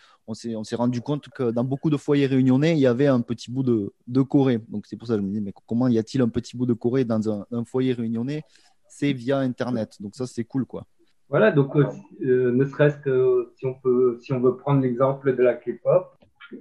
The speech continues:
Speaker 2: après la création de l'association, ben, il y a très vite, il y a, il y a des personnes qui sont venues nous voir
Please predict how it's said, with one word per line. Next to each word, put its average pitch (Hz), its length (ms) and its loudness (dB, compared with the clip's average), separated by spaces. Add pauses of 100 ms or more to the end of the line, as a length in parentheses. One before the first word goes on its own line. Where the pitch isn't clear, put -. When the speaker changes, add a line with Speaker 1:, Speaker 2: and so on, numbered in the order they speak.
(140)
Speaker 2:
après 131 300 0
la 123 100 6
création 123 400 -2
de 117 100 2
l'association, 120 760 -2
ben, 123 220 -2 (420)
il 123 40 0
y - 20 2
a 110 60 -2
très - 320 2
vite, 147 340 4
il 143 80 -2
y - 20 4
a, 123 200 2
il 117 60 2
y 120 40 4
a 117 40 4
des 120 120 6
personnes 143 400 2
qui 143 100 -2
sont 127 160 0
venues 123 600 4
nous 113 200 0
voir 147 460 2